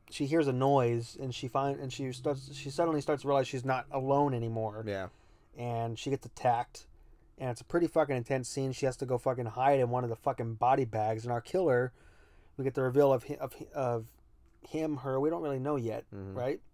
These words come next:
Speaker 1: Could be fucking anybody. Stabbing all these fucking body bags, right?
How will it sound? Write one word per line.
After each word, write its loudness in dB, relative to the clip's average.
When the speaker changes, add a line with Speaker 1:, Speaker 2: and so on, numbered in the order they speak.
Speaker 1:
Could -6
be -8
fucking -6
anybody. -4
Stabbing 6
all 4
these -2
fucking 0
body 4
bags, -2
right? 0